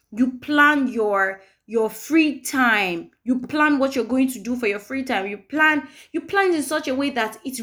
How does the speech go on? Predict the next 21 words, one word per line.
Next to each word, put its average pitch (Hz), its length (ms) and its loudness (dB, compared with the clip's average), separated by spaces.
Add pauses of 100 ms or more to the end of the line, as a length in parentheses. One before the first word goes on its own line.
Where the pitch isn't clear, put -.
rejuvenates 247 920 2
you. 220 240 0
It's - 160 -6
not 277 200 2
just 269 220 -2
going 254 200 0
to 233 120 -8
drain 240 640 4
you, 214 240 -2 (280)
like 214 160 -6
just 269 280 -2
scrolling 247 380 4
through 240 160 0
social 240 380 -2
media 214 560 0 (260)
and 196 160 -6
all 226 160 -2
of 202 140 -6
that. - 240 -2
No, 269 560 4 (180)
you 269 120 -4